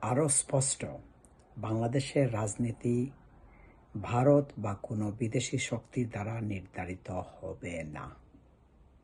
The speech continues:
যারা নেতৃত্বকে বোঝাচ্ছেন যে বিদেশি সমর্থন ছাড়া রাজনীতি চলে না, তারা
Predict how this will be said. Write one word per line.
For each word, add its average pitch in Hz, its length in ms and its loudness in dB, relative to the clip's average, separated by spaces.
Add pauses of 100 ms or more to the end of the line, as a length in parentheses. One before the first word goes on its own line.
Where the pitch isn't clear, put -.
(1400)
যারা 110 320 -2
নেতৃত্বকে 123 1120 0 (1080)
বোঝাচ্ছেন 120 680 6
যে 98 180 -2
বিদেশি 120 580 2
সমর্থন 120 640 0
ছাড়া 110 300 -4
রাজনীতি 113 560 -2
চলে 110 460 -2
না, 107 360 0 (720)
তারা 101 360 -4